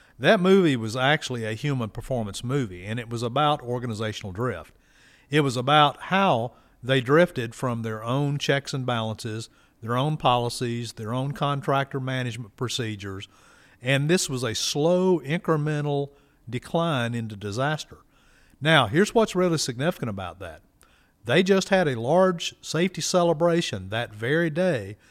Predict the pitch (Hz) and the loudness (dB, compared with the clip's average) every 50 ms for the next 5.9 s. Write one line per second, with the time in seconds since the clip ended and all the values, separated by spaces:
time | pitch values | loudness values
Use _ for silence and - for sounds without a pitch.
0 | _ _ _ - - - 170 190 196 185 135 131 127 120 117 113 113 110 - - | _ _ _ -6 0 2 4 6 6 4 4 2 0 0 0 -2 -4 -6 -6 -4
1 | - 156 160 180 185 175 175 170 175 185 160 123 110 104 113 110 117 123 123 120 | 0 0 2 2 2 0 -2 -2 -2 -2 -2 -2 -4 -4 -6 -6 -4 -2 -2 -2
2 | 123 123 135 147 143 - - 117 107 101 98 95 90 - _ _ _ _ _ _ | -2 -2 -2 -2 -4 -6 -8 -10 -8 -8 -8 -10 -12 -14 _ _ _ _ _ _
3 | - 107 107 107 110 117 110 104 101 101 127 151 175 175 170 170 160 170 175 170 | -12 -10 -8 -6 -4 -6 -6 -6 -6 -4 0 2 2 4 2 2 0 0 0 0
4 | 147 123 113 107 104 104 - - - 139 135 131 131 - - 127 123 123 - - | 0 -2 -2 -4 -6 -10 -10 -4 -2 -2 0 -2 -2 -2 -2 -2 -2 -2 -4 -6
5 | 113 - 117 101 107 101 98 92 98 98 - - 120 101 90 85 82 | -10 -10 -8 -8 -8 -10 -10 -10 -14 -12 -6 -6 -6 -6 -6 -10 -14